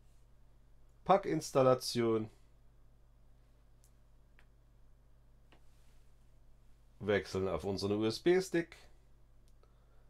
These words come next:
und sehen jetzt hier Genus Pack Install Data. Ich wähle es aus und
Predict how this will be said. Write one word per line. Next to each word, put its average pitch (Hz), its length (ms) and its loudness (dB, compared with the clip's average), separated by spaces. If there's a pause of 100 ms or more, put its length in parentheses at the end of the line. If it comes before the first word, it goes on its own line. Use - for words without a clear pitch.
(140)
und 202 240 8
sehen 135 360 10
jetzt 113 340 4
hier 107 360 2 (680)
Genus 117 600 0 (200)
Pack 107 220 4
Install 107 440 2
Data. 95 460 4 (2500)
Ich 104 220 -8
wähle 104 260 8
es 82 160 -4
aus 226 580 4 (880)
und 226 520 10